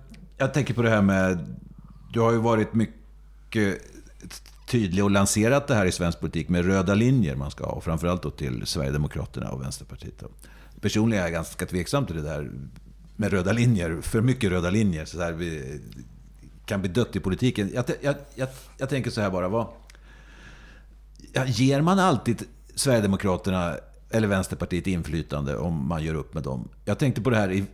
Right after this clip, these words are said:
försvarsutskottet, när, eh, fem partier, alltså inklusive Centerpartiet och Sverigedemokraterna, enades då om att, eh, eh, tillkännage till regeringen att man borde u-,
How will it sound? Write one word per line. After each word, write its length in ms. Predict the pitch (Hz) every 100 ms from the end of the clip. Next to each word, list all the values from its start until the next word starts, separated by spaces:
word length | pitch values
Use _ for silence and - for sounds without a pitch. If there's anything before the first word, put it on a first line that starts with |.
| -
försvarsutskottet, 880 | - 113 113 104 92 85 - - - - -
när, 440 | - 104 95 85 90 76
eh, 80 |
fem 320 | - - 90 87
partier, 380 | 87 82 71
alltså 160 | 71 90
inklusive 680 | 90 95 87 87 92 107 -
Centerpartiet 680 | 98 90 - 82 80 78 -
och 80 | -
Sverigedemokraterna, 760 | 73 64 64 65 53 58 64
enades 440 | 101 85 76 85 -
då 140 | 73
om 140 | 69
att, 280 | 69 - -
eh, 80 | 73 64 58 50 50 - - - - - - - - - -
eh, 160 | - 110 - - - -
tillkännage 640 | 127 110 139 113 104 104
till 100 | -
regeringen 380 | 104 147 165 147
att 100 | 127
man 140 | 113 104
borde 220 | 98 95
u-, 640 | 87 73 - - 76 90